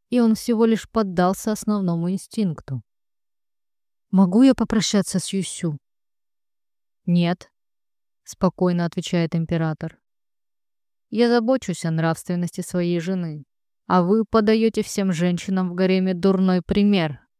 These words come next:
ваше бывшее императорское высочество». «И когда я отправлюсь в гробницу супруга?» Голос у меня невольно дрожит. «Немедленно.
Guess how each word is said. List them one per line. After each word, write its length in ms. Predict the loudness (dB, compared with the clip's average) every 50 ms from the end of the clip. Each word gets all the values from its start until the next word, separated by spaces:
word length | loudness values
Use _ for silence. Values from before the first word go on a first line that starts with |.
| _ _ _
ваше 400 | -8 -4 -4 -4 -2 -2 -4 -4
бывшее 560 | -4 -4 -4 -4 -6 -8 -6 -4 -4 -4 -4 _
императорское 800 | -4 -4 -4 -2 -2 -2 -2 -2 -2 -4 -6 -6 -6 -6 -4 -4
высочество». 800 | -4 -4 -4 -4 -2 -4 -4 -4 -8 -12 -12 -12 -12 -10 -10 -12 _ _ _ _ _ _ _ _ _ _ _ _ _ _ _ _ _ _ _ _ _ _ _
«И 80 | -16
когда 340 | -10 -8 -8 -2 0 2 4
я 160 | 4 4 4
отправлюсь 540 | 2 0 0 0 2 2 2 2 -2 -4 -4
в 20 | -2
гробницу 540 | -2 -2 -2 0 0 -2 -2 -2 -6 -10
супруга?» 560 | -10 -10 -12 -10 -8 -6 -6 -6 -4 -6 -8 -8 _ _ _ _ _ _ _ _ _ _ _ _ _ _ _ _ _ _ _ _ _ _
Голос 500 | -12 -6 -2 0 0 0 0 -2 -2 -4
у 40 | -2
меня 260 | -2 -2 -2 -2 -2
невольно 420 | -2 -2 -2 -2 -2 -2 0 -2
дрожит. 580 | -2 -2 -2 -4 -4 -4 -6 -8 -8 -10 -14 -20 _ _ _ _ _ _ _ _ _ _ _ _ _ _ _ _ _ _ _ _ _ _ -4
«Немедленно. 840 | 0 2 4 4 6 6 6 4 4 2 0 0 -2 -2 -4 -6